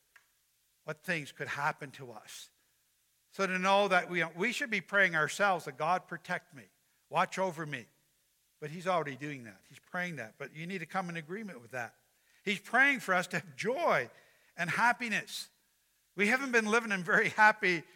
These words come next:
the last two years, or these last three weeks have not been so great with all this cold weather. But maybe it's been good 'cause it's keeping us all inside. But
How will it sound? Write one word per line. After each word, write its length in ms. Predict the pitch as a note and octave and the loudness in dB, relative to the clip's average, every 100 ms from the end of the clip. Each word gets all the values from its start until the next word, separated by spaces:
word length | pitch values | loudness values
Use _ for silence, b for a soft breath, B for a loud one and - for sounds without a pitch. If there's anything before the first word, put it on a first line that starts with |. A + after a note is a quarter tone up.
| b F#3 | b -14
the 100 | F3 | 0
last 300 | G3 G3 - | 4 4 0
two 120 | G#3+ | -8
years, 640 | F#3 G3+ G#3+ F3+ B2+ - - b b b C#3+ | -4 4 6 4 2 -10 -18 b b b -2
or 100 | F3 | 0
these 200 | G3 G3 | 0 8
last 320 | G#3 G3+ - | 8 8 4
three 200 | G#3 F#3+ | -2 0
weeks 280 | G#3 A3 F3+ | 0 -2 -2
have 120 | D#3+ | 0
not 200 | E3+ E3+ | 0 0
been 120 | D#3 | -8
so 160 | F3+ D#3 | -6 -2
great 340 | E3 F3 E3+ | 0 0 -2
with 120 | D3 | -4
all 140 | D3+ C#3 | -2 -4
this 160 | C#3 | -8
cold 300 | - E3+ D3+ | -8 -6 -4
weather. 320 | D#3 D#3 C3 - _ b b b b b | -2 -2 -2 -6 _ b b b b b
But 120 | C#3 D3+ | -8 -2
maybe 220 | F3 D#3+ | -2 -2
it's 80 | D#3+ | -4
been 180 | D#3 | -6
good 240 | D3 F3 D3 | -2 -4 -4
'cause 140 | C3+ | -10
it's 120 | C3 - | -12 -14
keeping 300 | D#3+ D#3+ C#3 | -14 -12 -10
us 100 | C#3+ | -4
all 200 | D3 C3+ | -4 -4
inside. 540 | A#2+ E3+ E3 C#3 F#2+ _ b b b b _ | -8 -4 -2 -2 -6 _ b b b b _
But 280 | D3+ C#3 | -4 -4